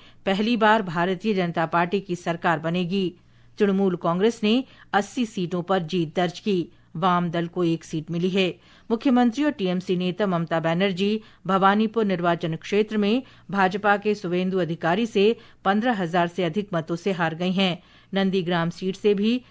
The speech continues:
सुवेंदु अधिकारी ने जीत दर्ज की। बहरामपुर सीट से कांग्रेस उम्मीदवार अधीर रंजन चौधरी चुनाव हार गए हैं। असम में सत्तारूढ़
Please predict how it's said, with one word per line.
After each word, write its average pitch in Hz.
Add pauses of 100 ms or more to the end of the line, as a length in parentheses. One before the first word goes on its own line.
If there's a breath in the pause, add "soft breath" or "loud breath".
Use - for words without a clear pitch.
(120)
सुवेंदु 202
अधिकारी 175
ने 185
जीत 160
दर्ज 170
की। 190 (320 soft breath)
बहरामपुर 233
सीट 190
से 220
कांग्रेस 185
उम्मीदवार 180 (240 loud breath)
अधीर 185
रंजन 165
चौधरी 202 (240 soft breath)
चुनाव 180
हार 165
गए 180
हैं। 190 (500 soft breath)
असम 233
में 311
सत्तारूढ़ 202